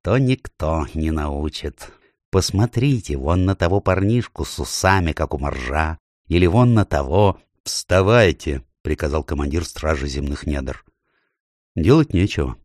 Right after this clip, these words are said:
Трое путешественников с трудом поднялись на ноги и взялись за руки.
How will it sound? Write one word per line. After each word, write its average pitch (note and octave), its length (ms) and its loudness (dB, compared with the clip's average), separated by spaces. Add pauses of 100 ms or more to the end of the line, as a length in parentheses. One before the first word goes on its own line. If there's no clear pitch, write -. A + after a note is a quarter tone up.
(340)
Трое C#3 260 4
путешественников B2+ 920 0
с - 80 -12
трудом G2+ 540 2
поднялись D#2+ 500 0
на F#2 200 4
ноги E2+ 220 2
и D2+ 40 0
взялись D2 360 -2
за F#2 220 4
руки. A2+ 320 0